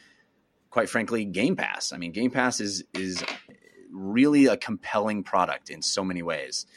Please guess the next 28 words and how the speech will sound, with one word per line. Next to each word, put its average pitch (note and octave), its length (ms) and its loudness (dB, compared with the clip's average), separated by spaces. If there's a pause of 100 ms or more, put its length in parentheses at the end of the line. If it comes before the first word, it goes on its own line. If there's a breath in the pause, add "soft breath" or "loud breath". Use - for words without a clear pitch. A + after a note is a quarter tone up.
(320 soft breath)
Uh, D#2+ 160 -10
and E2+ 140 -6
they F#2+ 80 0
are, F#2+ 320 2
they A2 120 0
recognize E3 580 4
that, D3+ 200 6
and G2+ 80 0
I G2 60 2
think F#2 220 -6
they're E2 320 -2 (880)
emphasizing F2+ 600 -4
and E2 120 -10
underlining D#2+ 560 -8
that D2 200 -12
in D2+ 160 -20
every E2 220 -10
way D#2+ 160 -6
they C#2+ 160 -10
can. A#1+ 280 -18 (1300 loud breath)
Christian, B3+ 640 4
what F3 140 2
is A3 100 0
your C4 100 4
story F#3 260 6
of B2 60 4
the A2 60 2
week? - 320 -4